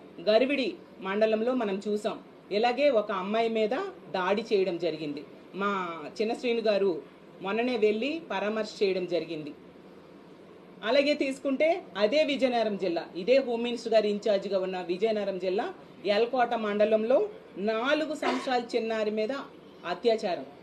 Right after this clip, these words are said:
అంటే ఎన్ని సంఘటనలు వింటాం. అలాగే సత్తెనపల్లి నియోజకవర్గంలో ఒక అంగన్వాడీ టీచర్ని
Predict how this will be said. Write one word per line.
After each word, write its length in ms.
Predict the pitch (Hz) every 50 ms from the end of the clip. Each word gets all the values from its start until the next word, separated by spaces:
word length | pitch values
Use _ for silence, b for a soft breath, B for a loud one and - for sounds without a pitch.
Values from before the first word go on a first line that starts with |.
| - - - - - - - -
అంటే 120 | - - 311
ఎన్ని 400 | 262 226 247 269 302 349 403 453
సంఘటనలు 500 | 453 403 359 330 320 349 - 294 277 247
వింటాం. 420 | 233 226 214 208 226 220 254 254 - - - - - - - - - - - - - -
అలాగే 320 | 208 254 285 - 311 320
సత్తెనపల్లి 680 | 320 - 285 233 214 - 302 302 302 302 302 277 269
నియోజకవర్గంలో 960 | 269 262 254 247 247 247 - - 226 233 220 214 226 240 247 277 320 415 440 392 - - -
ఒక 200 | 196 214 208 208
అంగన్వాడీ 640 | 220 202 202 214 240 277 294 285 285 269 240 247 226
టీచర్ని 680 | - 233 226 247 - - 269 240 208 180 185 214 330